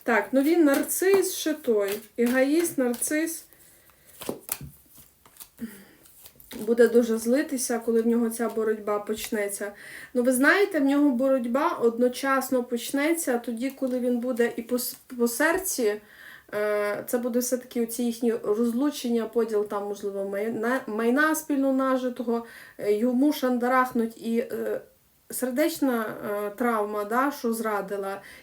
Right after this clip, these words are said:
і по фінансах. Тут в них прям боротьба буде. І він буде, от як цей лев,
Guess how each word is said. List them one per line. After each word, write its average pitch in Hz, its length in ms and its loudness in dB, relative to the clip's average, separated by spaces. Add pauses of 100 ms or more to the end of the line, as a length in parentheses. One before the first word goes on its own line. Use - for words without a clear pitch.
і 233 80 -2
по 254 140 -2
фінансах. 208 800 -2 (120)
Тут 269 180 -4
в - 20 0
них 269 200 2
прям 254 360 0
боротьба 220 640 2
буде. 190 360 -4
І 233 100 -2
він 294 200 0
буде, 226 340 -2
от 226 260 -4
як 202 180 -6
цей 220 340 -2
лев, 269 160 0